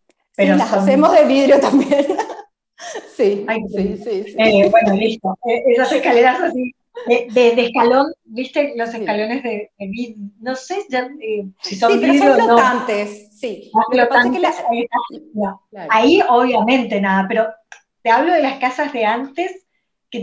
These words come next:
Speaker 1: tenían
Speaker 2: Sí,
Speaker 1: ese
Speaker 2: eran
Speaker 1: lugar, así que decís, por Dios, cuánto espacio inutilizado.
Speaker 2: Sí.
Speaker 1: Que
Speaker 2: No,
Speaker 1: terminás
Speaker 2: para
Speaker 1: con una
Speaker 2: jugar y
Speaker 1: silla.
Speaker 2: esconderse, <laughs> era.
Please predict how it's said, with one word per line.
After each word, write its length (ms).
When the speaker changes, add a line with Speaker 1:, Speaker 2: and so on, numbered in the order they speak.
Speaker 1:
tenían 400
Speaker 2:
Sí, 80
Speaker 1:
ese 140
Speaker 2:
eran 160
Speaker 1:
lugar, 260
así 240
que 60
decís, 400
por 180
Dios, 220
cuánto 500
espacio 720
inutilizado. 1300
Speaker 2:
Sí. 420
Speaker 1:
Que 80
Speaker 2:
No, 60
Speaker 1:
terminás 280
Speaker 2:
para 120
Speaker 1:
con 20
una 100
Speaker 2:
jugar 160
y 40
Speaker 1:
silla. 120
Speaker 2:
esconderse, 840
<laughs> 60
era. 320